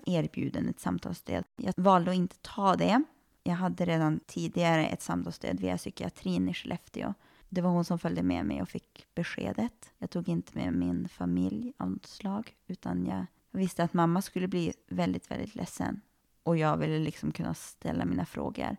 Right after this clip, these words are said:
Och jag visste hur hon skulle reagera. Hon visste inte ens om att jag skulle få besked där och då. Jag hade inte sagt någonting åt henne. Så, eh, jag tog med mitt samtalsstöd.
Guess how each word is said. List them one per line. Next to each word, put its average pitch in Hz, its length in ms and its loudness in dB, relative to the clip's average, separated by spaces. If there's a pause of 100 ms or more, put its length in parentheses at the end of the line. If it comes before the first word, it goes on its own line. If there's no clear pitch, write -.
Och - 100 -4
jag 160 80 2
visste 160 340 -2
hur 170 80 4
hon 147 140 6
skulle 147 300 -2
reagera. - 560 -2 (100)
Hon 196 160 4
visste 190 200 4
inte 160 100 4
ens 156 140 2
om 160 280 4
att - 120 -2
jag 156 100 -2
skulle - 200 -6
få - 140 -2
besked - 380 -2 (140)
där - 220 -2
och 90 100 -4
då. - 220 -4 (240)
Jag 175 140 2
hade 170 200 0
inte - 360 -4
sagt - 300 -8
någonting 151 380 0
åt - 100 -6
henne. - 260 -4 (120)
Så, 156 560 0
eh, 165 480 -2
jag 180 100 -2
tog 190 140 2
med 175 140 4
mitt 156 140 0
samtalsstöd. - 680 -4